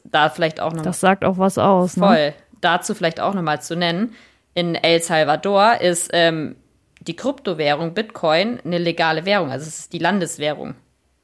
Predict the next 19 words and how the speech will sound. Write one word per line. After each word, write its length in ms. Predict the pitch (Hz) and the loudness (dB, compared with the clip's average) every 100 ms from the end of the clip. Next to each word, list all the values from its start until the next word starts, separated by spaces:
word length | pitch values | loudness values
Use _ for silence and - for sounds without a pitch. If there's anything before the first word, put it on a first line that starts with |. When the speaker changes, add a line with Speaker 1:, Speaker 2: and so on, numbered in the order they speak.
| _ | _
Speaker 1:
Also 200 | - 156 180 | -10 -10 -10
was 200 | 180 156 | -10 -4
heißt 160 | 151 165 | -4 -4
eine 100 | 151 | -8
legale 340 | 151 156 147 | -2 0 0
Speaker 2:
Crazy. 100 | 147 | -2
Speaker 1:
Währung? 260 | 139 139 175 | -4 -6 -8
Also 320 | - 175 151 147 _ | -8 -6 -6 -8 _
das 160 | 170 - | -16 -8
ist 80 | - | -4
einfach 260 | 147 160 | -4 -4
die, 320 | - 175 165 165 _ _ _ _ | -8 -6 -6 -6 _ _ _ _
die 60 | - | -2
Landeswährung 720 | 185 180 151 - 139 143 143 | 0 2 -2 -2 -4 -2 -6
dort, 320 | 135 143 - - _ _ _ _ _ _ _ _ | -4 -4 -6 -12 _ _ _ _ _ _ _ _
die 120 | 160 | -10
überall 240 | 147 147 123 | -2 -2 0
eingesetzt 580 | 143 147 139 123 - | -2 -4 -4 -4 -6
wird. 280 | 120 120 - | -6 -6 -6